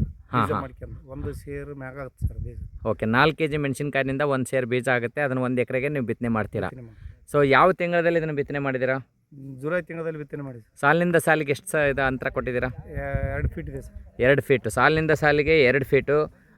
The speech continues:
Speaker 1: ಆ,
Speaker 2: ಎರಡೂವರೆ
Speaker 1: ಹಾಗೆ
Speaker 2: ಫೀಟ್ ಅನ್ಕರಿ ಸರ್.
Speaker 1: ಎರಡೂವರೆ ಫೀಟನ್ನು ಇದನ್ನು ಮಾಡಿದ್ದೀರಾ.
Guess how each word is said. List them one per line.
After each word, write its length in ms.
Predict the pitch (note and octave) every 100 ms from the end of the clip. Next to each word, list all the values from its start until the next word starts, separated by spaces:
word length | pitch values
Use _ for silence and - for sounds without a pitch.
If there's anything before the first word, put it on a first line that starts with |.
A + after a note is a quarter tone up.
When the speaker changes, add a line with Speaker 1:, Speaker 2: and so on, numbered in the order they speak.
| -
Speaker 1:
ಆ, 240 | C3 C3
Speaker 2:
ಎರಡೂವರೆ 260 | C3 D3 A#2
Speaker 1:
ಹಾಗೆ 240 | C#3 D3
Speaker 2:
ಫೀಟ್ 140 | B2+ F#3+
ಅನ್ಕರಿ 260 | F3+ D3+
ಸರ್. 240 | - B2 B2
Speaker 1:
ಎರಡೂವರೆ 360 | C#3 D#3 D3+
ಫೀಟನ್ನು 560 | C#3 D3 C#3 C#3 D#3+ C#3
ಇದನ್ನು 140 | A#2+
ಮಾಡಿದ್ದೀರಾ. 340 | A#2+ G#2+ G2